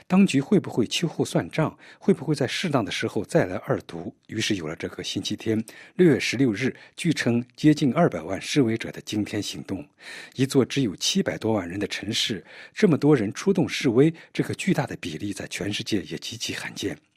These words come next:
香港不是北京，金钟广场不是天安门广场。林郑月娥被迫放下身段发表声明，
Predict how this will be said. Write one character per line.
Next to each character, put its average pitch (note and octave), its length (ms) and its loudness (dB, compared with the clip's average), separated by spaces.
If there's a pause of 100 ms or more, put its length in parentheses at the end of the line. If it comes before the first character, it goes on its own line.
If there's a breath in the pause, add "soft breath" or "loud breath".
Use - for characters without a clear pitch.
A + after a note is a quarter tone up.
(240)
香 B2 300 -2
港 - 200 -6
不 - 100 -10
是 - 120 -6
北 C2 220 -10
京， F#2 240 -10 (320 loud breath)
金 E3+ 160 4
钟 F3 180 2
广 C3 160 0
场 - 200 -8
不 - 100 -10
是 - 100 -6
天 D3 220 0
安 D#3 60 2
门 A2 100 0
广 F#2+ 220 -6
场。 - 340 -10 (320 loud breath)
林 C#3 160 6
郑 D#3+ 160 6
月 F3 160 6
娥 F2 240 -4
被 A#2+ 160 4
迫 - 200 -2
放 A#2 200 -2
下 F#2+ 160 -2
身 B2 220 -2
段 A#2 180 -4
发 A2 160 -4
表 - 140 -8
声 A2+ 220 -2
明， G2 220 0